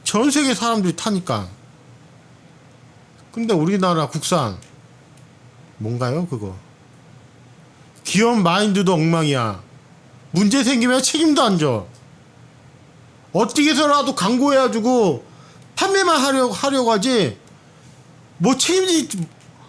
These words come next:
얘네들 뭐 책임 같은 거 지는 거 없어요. 여러분이 사가지고 문제 생기잖아요? 그럼 여러분 탓이 되는 거예요. 어디 하나 하소연할 데가 없다고요.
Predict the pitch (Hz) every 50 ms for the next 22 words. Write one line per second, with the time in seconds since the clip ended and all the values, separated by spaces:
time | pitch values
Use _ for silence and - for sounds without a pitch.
0 | - - - - - 190 247 320 370 381 359 349 277 269 339 339 - - - 415
1 | 427 427 427 427 349 381 381 359 370 - - - 277 339 349 330 277 202 185 -
2 | - 339 339 320 285 277 294 302 294 233 180 139 113 95 92 - - - - -
3 | - - - - - - - - - - - - - - - - - - - -
4 | - - 156 196 247 302 349 320 339 330 - - - - 330 320 311 302 285 233
5 | 202 214 220 285 247 269 262 240 240 226 226 208 208 214 254 370 359 370 - -
6 | - - - - - - - - - - - - - - - - - - - -
7 | - - - - - - - - 349 247 214 233 294 339 320 320 - - 302 -
8 | - 277 247 220 - 190 190 214 214 202 196 180 156 135 123 131 135 139 131 110
9 | - - - - - - - - - - - - - - - - - - - -
10 | - - - - - - - - - - 175 220 277 320 320 320 302 285 277 -
11 | - 370 339 - 359 370 359 349 302 285 339 330 359 349 302 202 175 - 226 214
12 | 180 160 151 143 135 120 101